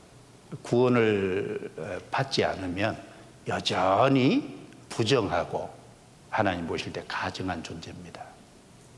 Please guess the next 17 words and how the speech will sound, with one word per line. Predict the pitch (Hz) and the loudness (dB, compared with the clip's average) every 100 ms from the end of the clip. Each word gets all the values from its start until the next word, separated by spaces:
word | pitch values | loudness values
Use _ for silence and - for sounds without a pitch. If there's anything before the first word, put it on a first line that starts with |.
| - - - - - | -20 -18 -14 -12 -4
하나님은 | - 143 117 107 101 90 | 0 2 4 2 0 0
구원받지 | 117 110 110 104 - | 2 4 4 2 2
않은 | 101 87 101 | 0 0 -2
사람을 | 98 95 95 90 110 110 | 0 0 0 -2 -4 -4
부정하게 | 107 104 92 85 82 76 | -2 0 0 -2 -6 -8
보세요. | 80 - 80 - - - - - | -10 -10 -12 -14 -18 -18 -16 -4
하나님은 | - 143 123 117 101 | 2 2 4 2 2
구원받지 | 110 110 110 104 110 | 2 4 4 2 0
않은 | 87 90 87 | -2 -2 -4
사람을 | 92 87 87 104 131 - - - | -2 -2 -2 -4 -4 -10 -16 -10
가증스럽게 | - 92 - 95 92 90 - - | -6 -4 -2 -4 -4 -6 -8 -10
보십니다. | - - 107 98 - - - - - - - - - - - - - - - - - 107 | -8 -10 -10 -16 -16 -18 -20 -20 -20 -20 -20 -20 -20 -20 -20 -20 -20 -20 -20 -20 -16 -10
반드시 | - 101 98 117 - 92 | -4 0 2 2 0 0
그래서 | 90 85 87 | -2 -4 -6
구원을 | - 87 85 - | -8 -8 -8 -10
받아야 | - - 90 85 | -10 -8 -8 -10
돼요. | - - | -14 -16